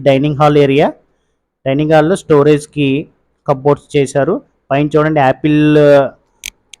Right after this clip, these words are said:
మోడల్ తయారు చేశారు. ఫాల్ సీలింగ్. భోజనం చేసిన తర్వాత హ్యాండ్ వాష్ చేసుకోవడానికి. అలాగే ఇప్పుడు మనం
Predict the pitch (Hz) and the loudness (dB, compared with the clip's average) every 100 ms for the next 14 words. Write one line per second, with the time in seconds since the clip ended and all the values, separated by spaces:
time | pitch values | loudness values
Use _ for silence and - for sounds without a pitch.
0 | _ _ - 143 143 151 147 147 143 139 | _ _ -8 -2 0 0 0 0 0 0
1 | 143 - 139 180 247 _ - - - _ | -4 0 0 0 -4 _ -20 -20 -20 _
2 | _ _ _ - - - - - - - | _ _ _ -14 -12 -10 -14 -10 -10 -10
3 | - _ _ - 135 135 143 139 139 156 | -14 _ _ 0 0 0 -2 -2 -2 -4
4 | 285 - - - - - - - _ _ | -6 -12 -18 -14 -10 -10 -10 -16 _ _
5 | _ _ _ _ _ _ _ _ _ _ | _ _ _ _ _ _ _ _ _ _
6 | _ _ _ _ - - - - - - | _ _ _ _ -20 -20 -18 -18 -14 -14
7 | - - - _ _ _ _ _ 151 151 | -12 -14 -16 _ _ _ _ _ 0 2
8 | 156 170 165 156 160 160 156 160 165 147 | 2 0 0 -2 -2 -2 0 2 0 0
9 | 147 151 147 - 143 - 143 139 135 180 | 0 0 0 -2 -6 -4 -4 -4 -6 -6
10 | 247 - - - - - _ _ _ _ | -8 -10 -18 -18 -18 -20 _ _ _ _
11 | _ - 143 151 165 196 170 151 143 151 | _ -4 -2 2 0 0 -2 -4 -4 -8